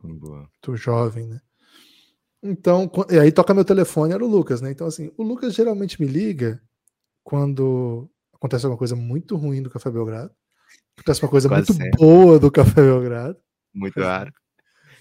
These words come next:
Speaker 2: E quando acontece uma doideira. Como estamos no período de trade deadline. Ah, não, e tem outra situação que o Lucas me liga também, né? Dedos gordos, né? Acontece,
Speaker 1: Tem,
Speaker 2: acho
Speaker 1: ah,
Speaker 2: que é o que
Speaker 1: essa aí
Speaker 2: mais
Speaker 1: é a
Speaker 2: acontece.
Speaker 1: principal.
Speaker 2: <laughs> Então, assim, a primeira coisa que eu achei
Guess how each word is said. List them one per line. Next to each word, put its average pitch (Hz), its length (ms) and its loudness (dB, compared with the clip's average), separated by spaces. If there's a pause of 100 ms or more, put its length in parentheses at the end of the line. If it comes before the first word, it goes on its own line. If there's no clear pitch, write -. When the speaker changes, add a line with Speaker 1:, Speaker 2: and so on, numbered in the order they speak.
(920)
Speaker 2:
E 247 100 -16
quando 202 180 -4
acontece 143 260 -6
uma 135 100 -12
doideira. 160 460 -6 (100)
Como 339 520 -8 (200)
estamos 143 420 -10
no 135 60 -10
período 127 220 -12
de 120 80 -12
trade 123 200 -10
deadline. 127 600 -12 (220)
Ah, 247 160 0
não, 202 140 -2
e - 20 -2
tem 160 140 -4
outra 180 240 -4
situação 190 380 -10
que - 60 -12
o 190 40 -8
Lucas 185 220 -8
me 190 100 -10
liga 190 220 -6
também, 185 300 -8
né? 147 160 -8 (280)
Dedos 139 280 -4
gordos, 127 460 -6
né? 117 100 -18 (540)
Acontece, 95 340 -6
Speaker 1:
Tem, 87 120 -10
Speaker 2:
acho - 20 -4
Speaker 1:
ah, 92 40 -4
Speaker 2:
que 95 40 -4
é 98 40 -4
o - 20 -2
que 104 40 -12
Speaker 1:
essa - 120 -12
aí 120 60 -2
Speaker 2:
mais 113 100 2
Speaker 1:
é 123 40 4
a - 40 2
Speaker 2:
acontece. 139 320 -6
Speaker 1:
principal. 98 300 -6
Speaker 2:
<laughs> - 600 -18
Então, 214 220 -6
assim, 196 140 -6
a 160 40 -8
primeira 190 280 -8
coisa 190 220 -10
que - 80 -20
eu 190 60 -6
achei 175 500 -10